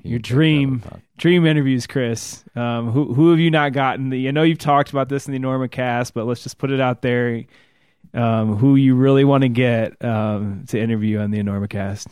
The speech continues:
Speaker 1: I think it would probably end up being a terrible interview, but I'd be psyched to interview Reinhold Messner.
Speaker 2: <laughs> Why do you think it'd be terrible?
Speaker 1: I don't know. I feel like he's a, he's, he's a guy that, like, he's so professional and he's so used to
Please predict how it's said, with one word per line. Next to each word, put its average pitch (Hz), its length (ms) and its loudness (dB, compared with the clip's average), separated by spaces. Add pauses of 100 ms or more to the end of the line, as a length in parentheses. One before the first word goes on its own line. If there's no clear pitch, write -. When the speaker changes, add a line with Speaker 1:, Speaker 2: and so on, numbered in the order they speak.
(540)
Speaker 1:
I 117 60 -12
think 156 220 -6
it - 40 2
would 113 100 -6
probably 117 300 2
end 104 100 -2
up 85 120 -8
being 95 180 -2
a 87 40 -6
terrible 87 520 -2
interview, 87 360 -6
but 87 120 -6
I'd 85 420 -6
be 98 140 -2
psyched 101 280 -4
to 92 120 -2
interview 85 280 -2
Reinhold 80 380 -6
Messner. 76 500 -10 (640)
Speaker 2:
<laughs> - 640 -4
Why 147 160 2
do 147 80 -2
you 139 40 -2
think 147 120 0
it'd 135 100 -2
be 131 80 -4
terrible? 135 420 -4
Speaker 1:
I 170 200 2
don't 117 200 2
know. 104 200 2
I 104 100 2
feel 117 240 0
like 104 220 0
he's 101 420 -6
a, 95 220 -4
he's, 101 440 -8 (140)
he's 107 280 -6
a 107 80 -2
guy 95 380 0
that, 87 180 -2
like, 87 340 -6 (680)
he's 92 260 -6
so 92 640 2
professional 82 720 -6
and 76 120 -6
he's 78 120 -8
so 85 260 -4
used 80 340 -4
to 78 180 -6